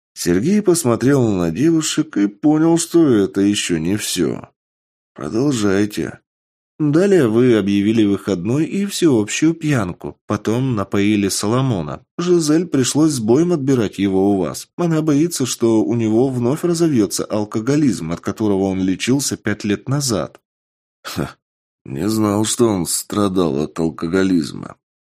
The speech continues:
Ну, пьянка-то, надеюсь, нормально закончилась?" "Праздник удался на славу", кивнула одна из рыжих, но вторая тут же подлила масло в огонь.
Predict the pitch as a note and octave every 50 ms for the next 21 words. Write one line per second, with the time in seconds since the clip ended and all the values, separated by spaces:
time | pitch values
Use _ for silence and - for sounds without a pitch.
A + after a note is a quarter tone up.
0 | _ - E2+ F2 D2+ - - - _ - C2+ D2+ G2 A2 A2 F#2 - E2+ - -
1 | D#2 D#2 D2 D2+ D#2+ D#2 E2+ E2 C#2+ A#1+ - - - - - - C2 D2+ F#2 B2+
2 | D3 D3+ D3+ C#3 B2+ A#2 A2 - G2+ F2+ C#2 - - D#2 D#2 - - - - -
3 | - _ _ _ _ _ _ _ _ _ _ _ _ _ _ E3+ F#3 G#3 G3 F#3
4 | E3+ C3+ - B2 A#2 A#2+ A#2 A#2 - - C3+ C3+ D3 F3 - - - E3 C3+ G2+
5 | D#2+ D2+ C#2+ C2+ - - _ _ _ _ _ _ - G#3 G3 E3+ C#3+ B2 A2+ A2
6 | A2 G#2+ G2+ G2+ F#2+ E2+ F2 E2+ D#2+ D#2+ D#2+ D2+ D2+ D#2 F2 G#2 C3+ D3 D#3+ F3
7 | F3 - E3+ E3+ D#3 D#3 F3+ G3 - - - G#3+ G3+ E3 C3 B2+ B2+ - A2+ A2
8 | F#2+ G2 G#2+ A2+ A2+ - A#2 A2 G#2+ G#2+ F#2+ E2+ D2+ D#2 F2 F#2+ F#2+ F2 E2 D2+
9 | - - D#2+ E2+ F2 G2+ A2+ B2 A2 G2+ E2+ C#2+ A#1 - -